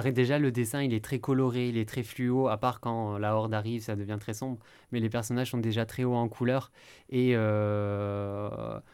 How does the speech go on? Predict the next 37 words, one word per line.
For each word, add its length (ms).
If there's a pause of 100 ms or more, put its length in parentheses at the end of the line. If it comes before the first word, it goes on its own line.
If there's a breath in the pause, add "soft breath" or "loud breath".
(160 soft breath)
on 160
apprend 420
qu'il 160
y 40
a 280
une 160
histoire 260
d'amour 320
entre 300
deux 100
filles, 420 (380 loud breath)
il 80
y 80
a, 220
euh, 140
des 440
relations 480
amicales 380
entre 260
deux 140
filles, 500
enfin, 260 (800)
on 100
comprend 360
rapidement 360
qu'en 240
fait, 240
il 20
y 40
a 20
une 180
histoire 240
d'amour, 340
c'est 100
pas 140
que 120
amical. 500